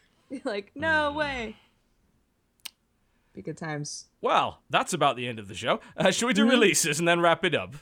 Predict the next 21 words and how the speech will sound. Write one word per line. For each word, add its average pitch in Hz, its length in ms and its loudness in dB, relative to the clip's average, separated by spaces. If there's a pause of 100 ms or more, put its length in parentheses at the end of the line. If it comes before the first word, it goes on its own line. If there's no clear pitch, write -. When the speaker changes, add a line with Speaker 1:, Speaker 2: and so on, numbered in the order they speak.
(140)
Speaker 2:
That 131 140 -12
sounds 143 200 -4
like 127 120 -4
a 120 40 -8
good 113 140 -4
idea. 98 440 -8 (920)
Speaker 1:
Sure. 214 720 2
Today, 285 720 4
uh, 208 200 6
Phoenix 226 360 -2
Wright 233 240 4
Ace 208 160 -4
Attorney 196 300 -4
Trilogy 190 420 -4
came 190 180 -6
out 180 200 -4
for 180 100 -8
the 175 60 -10
three 175 160 -2
D 160 120 0
S. 165 460 -6